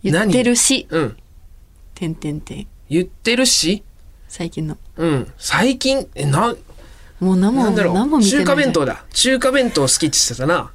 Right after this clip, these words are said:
Speaker 1: は？
Speaker 2: 最近なんか当たりのケータリングがあるっつって、中華弁当どこどこのやつ、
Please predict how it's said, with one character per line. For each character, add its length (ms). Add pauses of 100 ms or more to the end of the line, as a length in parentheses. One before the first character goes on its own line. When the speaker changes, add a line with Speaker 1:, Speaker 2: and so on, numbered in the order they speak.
(120)
Speaker 1:
は？ 380 (720)
Speaker 2:
最 240
近 120
な 100
ん 20
か 100
当 60
た 140
り 80
の 120
ケ 200
ー 20
タ 100
リ 120
ン 20
グ 100
が 100
あ 60
る 60
っ 20
つ 120
っ 20
て、 80
中 260
華 160
弁 220
当 340
ど 160
こ 140
ど 100
こ 120
の 60
や 80
つ、 380